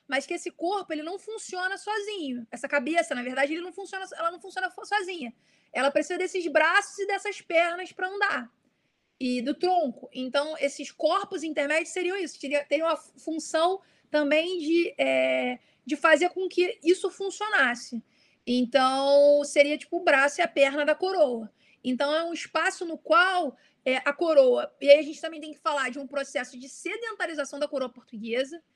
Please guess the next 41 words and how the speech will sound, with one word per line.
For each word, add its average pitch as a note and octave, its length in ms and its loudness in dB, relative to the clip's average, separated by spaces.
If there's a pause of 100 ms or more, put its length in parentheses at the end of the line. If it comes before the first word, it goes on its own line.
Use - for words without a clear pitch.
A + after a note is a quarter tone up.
(340)
que C#4+ 160 -4
se D#4 180 -8
dá B3 300 0 (360)
na B3 160 -4
par-, B3+ 240 -8
na, B3+ 160 -4 (180)
n-, B3+ 360 -8 (220)
n-, A#3+ 480 -4
nesse B3+ 200 2
período B3+ 240 0
moderno, C#4+ 680 2 (260)
a - 100 -2
coroa C#4 240 6
ela C#4+ 100 8
vai C4+ 240 2
se - 160 -16
fixar B3+ 320 -4
em B3 80 -4
Lisboa, B3 680 -2 (460)
então E4 320 -2
ela G4+ 120 -4
teria F#4+ 240 0
que - 80 -18
ter G4 100 -4
um G4+ 140 -10
representante G#4 1080 -2
dela E4+ 560 6 (440)
em F#4+ 120 -6
outros F#4 280 -4
espaços. C4 640 0 (380)
Então, E4 240 -8
essas G#4+ 300 -4
elites, F4+ 640 0
elas D4+ 220 2
vão E4+ 120 -6
funcionar D4+ 560 -6
como F4 220 -6
corpos A#3 360 -6
intermédios, B3 520 -2
como F#4 220 -8
representantes G4+ 1040 -2